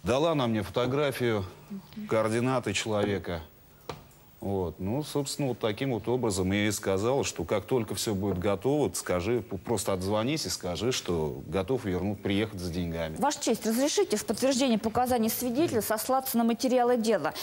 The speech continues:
Speaker 2: Лист дела тридцать пять имеется фотография потерпевшего Солнцева. И, замечу, с отпечатками пальцев подсудимой была проведена да-, дактилоскопическая экспертиза. И на листе дела тридцать семь е-, имеется вот такой листок,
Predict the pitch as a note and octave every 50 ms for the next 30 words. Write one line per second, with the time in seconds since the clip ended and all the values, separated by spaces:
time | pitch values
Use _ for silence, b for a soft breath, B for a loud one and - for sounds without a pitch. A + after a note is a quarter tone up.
0 | B B B A3 C#4+ D4 D4 A#3 G#3 B3+ C#4+ C4+ B3+ A#3+ - B3 B3+ A3+ - -
1 | C#4 A#3 - - C#4 B3 G#3+ - - A3 G#3 A#3+ A#3+ A3 G3 - - G#3+ - -
2 | - - A3+ A#3 A3+ A#3+ A#3 G3+ G3 - G3+ - - G3 - A3 G#3+ G#3+ A3 G3+
3 | F#3+ - - G3+ A3 - - - A3+ G3+ G3+ - - - B3 B3+ C#4+ D4+ E4 B
4 | B B B B B - B3+ C4+ - - A3 B3 B3+ B3+ B3+ C#4+ D4 C#4+ - D4
5 | - A#3 G3+ - A#3 G#3+ - C4+ C4+ C4 C4 - C#4+ C4 C4 B3+ - - A3 A3
6 | A3+ A3 - B3 A3+ - - A3+ A3+ - - B3 A3 F#3+ F#3+ F#3+ F#3 F#3 F3+ E3+
7 | G#3 A#3 B3 B3 B3+ B3 G3+ F#3+ F#3 G#3 A3+ A3+ G#3+ G3+ G#3 F#3+ G3 F#3 A3+ A#3+
8 | - - A#3 G#3+ - - G#3+ F#3+ - G#3 G3 - - - - G#3 G3 - - -
9 | - A3 A3+ A3 - - G#3 F3 D#3 - D#3 B2 G#2 B B B B B B B
10 | C#4 D4 C4+ C#4 B3 C#4 C4+ - - C#4+ C#4+ B3 G#3+ G#3 B3 B3+ B3 A#3+ A#3 -
11 | A#3+ B3 A3+ - - B3+ A#3+ - - D#4 D4+ D4+ D4 A#3 A3 G3 - - F3 G3+
12 | G#3 A#3 B3 B3 A3 - - A3 A3 - A3 A3+ - A#3+ A#3 A3 G#3+ G#3 - -
13 | - - F#3+ F#3 G3 - - - -